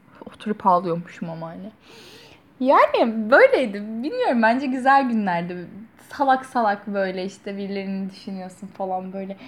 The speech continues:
Ne bileyim, hoşlandığım çocuğun sevgilisi oluyor. Okulda onları görüyorum, gidiyorum, ağlıyorum falan böyle dert. Abi çok keyifliydi. İşte o, o çocuğu iki yıl falan unutamadım doğru dürüst.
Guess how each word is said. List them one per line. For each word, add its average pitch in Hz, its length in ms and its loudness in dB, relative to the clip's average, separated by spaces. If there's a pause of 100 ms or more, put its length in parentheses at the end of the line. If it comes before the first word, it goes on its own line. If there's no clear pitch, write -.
(420)
Ne 233 120 -2
bileyim, 247 340 -2
hoşlandığım 226 460 -4
çocuğun 214 380 -6
sevgilisi 190 640 -8
oluyor. 196 380 -6
Okulda 185 320 -8
onları 190 260 -8
görüyorum, 185 500 -6
gidiyorum, 180 460 -6
ağlıyorum 160 580 -8
falan - 480 -6
böyle 208 360 -4
dert. 185 340 0 (560)
Abi 185 640 -2 (340)
çok - 320 2
keyifliydi. 208 920 -2 (720)
İşte 392 400 -2 (840)
o, - 180 -10 (200)
o 269 120 2
çocuğu 311 360 -2
iki 240 260 -4
yıl 285 100 -2
falan 349 320 0
unutamadım 302 500 0
doğru 170 340 2
dürüst. - 320 -14